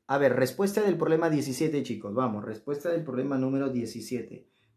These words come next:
¿Cuál viene a ser? Ah, por ahí estoy esperando la respuesta.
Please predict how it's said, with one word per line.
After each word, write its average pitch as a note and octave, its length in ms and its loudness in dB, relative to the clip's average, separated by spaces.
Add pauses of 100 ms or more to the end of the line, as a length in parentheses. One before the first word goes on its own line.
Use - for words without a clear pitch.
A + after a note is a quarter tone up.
(120)
¿Cuál D3+ 340 2
viene C3+ 300 2
a B2+ 40 2
ser? B2+ 400 0
Ah, B2+ 320 -4
por A#2 140 -4
ahí C3 120 0
estoy C#3+ 300 -2
esperando C3+ 440 -2
la B2+ 120 0
respuesta. C3+ 800 -6